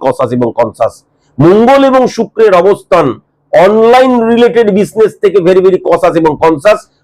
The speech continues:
সোশ্যাল মিডিয়া থেকে very, very cautious এবং কনসাস। সোশ্যাল মিডিয়া কিন্তু স্টুডেন্টদের ক্ষেত্রে একটা মারাত্মক প্রতিবন্ধকতা সৃষ্টি করবে, এটাও কিন্তু ডেফিনিট ভাবে বলা যায়।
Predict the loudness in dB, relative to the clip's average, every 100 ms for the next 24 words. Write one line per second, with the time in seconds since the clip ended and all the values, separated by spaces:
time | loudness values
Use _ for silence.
0 | _ -2 0 2 2 2 0 0 0 0
1 | 0 0 0 2 0 -2 -2 -2 -2 -2
2 | -2 -2 -2 0 -2 -4 _ _ -4 -2
3 | 0 2 2 2 2 2 0 2 0 -2
4 | 0 -2 -4 _ _ _ _ _ -20 _
5 | _ -16 -16 -20 -20 -2 2 2 2 2
6 | 2 0 -2 -4 -2 0 0 0 -2 0
7 | 2 0 -2 -4 -4 -4 -8 _ -2 0
8 | 2 2 2 2 2 0 -4 -4 -6 -6
9 | -6 -2 0 0 -2 _ _ 0 2 2
10 | -2 -2 -2 -2 0 0 0 -2 0 0
11 | 0 0 -2